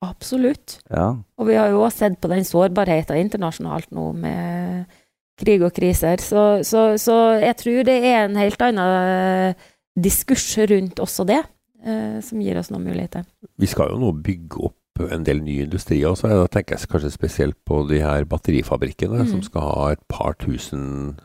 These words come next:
Speaker 3: eh, personer hver.
Speaker 1: Mm.
Speaker 3: Og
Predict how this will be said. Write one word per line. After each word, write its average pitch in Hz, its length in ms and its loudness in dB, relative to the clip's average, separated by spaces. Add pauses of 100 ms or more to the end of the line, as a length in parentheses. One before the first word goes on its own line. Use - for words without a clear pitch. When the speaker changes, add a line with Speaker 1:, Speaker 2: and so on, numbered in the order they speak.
(400)
Speaker 3:
eh, 78 600 -2 (100)
personer 73 640 0 (840)
hver. 98 400 2 (240)
Speaker 1:
Mm. 208 200 -4 (640)
Speaker 3:
Og 95 180 -2